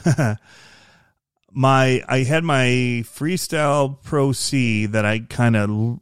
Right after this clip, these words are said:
hobbled together right before on live streams and different things. And, uh, I had that mistake where I used the wrong electronics cleaner and melted basically parts of my chassis.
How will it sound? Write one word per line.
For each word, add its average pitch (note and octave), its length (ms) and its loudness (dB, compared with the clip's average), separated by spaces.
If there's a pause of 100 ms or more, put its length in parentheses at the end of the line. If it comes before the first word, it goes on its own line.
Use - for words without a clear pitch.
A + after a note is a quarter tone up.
hobbled B2 420 2
together A2+ 460 4
right G#2+ 220 2
before A2 440 0
on G2+ 160 2
live G#2 260 0
streams G2+ 580 0
and G2 120 -2
different G2+ 320 -2
things. G2+ 480 0
And, F#2 220 -2 (640)
uh, F#2 260 -2
I F#2+ 100 -2
had A2+ 240 2
that G2+ 220 0
mistake A2 680 0
where A2 220 0
I G#2+ 40 2
used G#2+ 300 -2
the G#2+ 80 -2
wrong G#2 480 0
electronics G#2+ 680 -4
cleaner A2 500 -2 (480)
and G2 320 2
melted G2+ 540 0
basically G2+ 500 -2
parts G#2 380 -2
of F#2+ 100 -6
my F#2 140 -4
chassis. A#2 680 -2